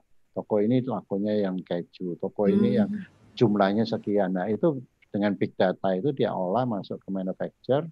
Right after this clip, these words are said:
Speaker 1: manufacturer mengolah. Jadi setiap, eh, hari ini dia akan produksi untuk daerah ini sekian, daerah ini sekian. Sehingga sekarang, eh, retur dan rusaknya itu sekarang udah sangat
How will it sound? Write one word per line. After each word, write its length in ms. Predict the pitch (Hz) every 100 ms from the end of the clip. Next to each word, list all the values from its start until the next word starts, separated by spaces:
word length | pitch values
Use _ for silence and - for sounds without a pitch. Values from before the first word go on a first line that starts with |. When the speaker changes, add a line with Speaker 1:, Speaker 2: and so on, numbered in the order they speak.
| _ _ _ _
Speaker 1:
manufacturer 540 | - 101 104 98 - 127
mengolah. 440 | 120 104 98 123
Jadi 380 | 143 110 117 175 - _ _ _ _
setiap, 480 | 117 110 120 113 98 -
eh, 420 | 92 92 104 101 98
hari 500 | 95 92 104 110 101
ini 240 | 101 156
dia 240 | 160 135 127
akan 160 | 120
produksi 480 | 107 104 95 - - 104
untuk 260 | 104 98 -
daerah 320 | 90 87 95
ini 220 | 92 104 131
sekian, 560 | - - 85 85 85
daerah 260 | 82 82 87
ini 140 | 92
sekian. 400 | - - 90 95
Sehingga 400 | 90 101 110 156
sekarang, 480 | 131 - 113 143 147 - 85 _ _ _ _ _
eh, 220 | - 85 110
retur 460 | 120 120 123 139
dan 180 | - 110
rusaknya 600 | 98 104 - 113 98 107
itu 240 | 123 143 127
sekarang 400 | - - 110 147
udah 220 | 135 120
sangat 300 | 98 98 98